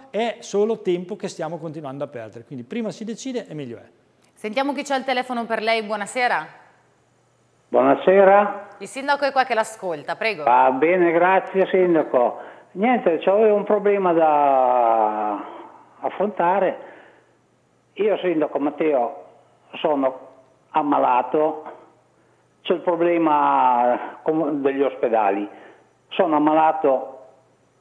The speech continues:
Speaker 3: mm, terminale, c'è un tumore, sto facendo le terapie per tumore, sono diabetico, sono cardiopatico, è un anno che non c'ho più la visita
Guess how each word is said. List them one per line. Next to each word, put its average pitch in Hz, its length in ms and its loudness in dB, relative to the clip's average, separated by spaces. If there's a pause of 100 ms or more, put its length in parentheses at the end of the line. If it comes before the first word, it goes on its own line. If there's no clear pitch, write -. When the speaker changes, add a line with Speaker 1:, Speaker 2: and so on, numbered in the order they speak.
(1700)
Speaker 3:
mm, 123 460 -2
terminale, 127 800 2 (360)
c'è 165 100 0
un 143 100 0
tumore, 127 720 0 (100)
sto 143 300 0
facendo 139 360 2
le 131 100 2
terapie 131 400 0
per 131 180 0
tumore, 127 500 0 (280)
sono 196 200 2
diabetico, 131 920 0
sono - 240 2
cardiopatico, 147 1120 0 (1300)
è 202 140 2
un 208 180 2
anno 214 360 4
che 208 140 2
non 190 220 2
c'ho 202 200 2
più 196 180 2
la 185 140 6
visita 139 800 2